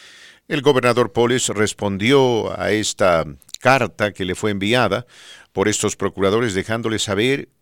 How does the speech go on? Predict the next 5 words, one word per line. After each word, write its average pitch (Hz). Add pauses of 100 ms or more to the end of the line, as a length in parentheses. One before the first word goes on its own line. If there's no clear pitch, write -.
(600)
que 104
él 135 (140)
tiene 143
la 123
autoridad 117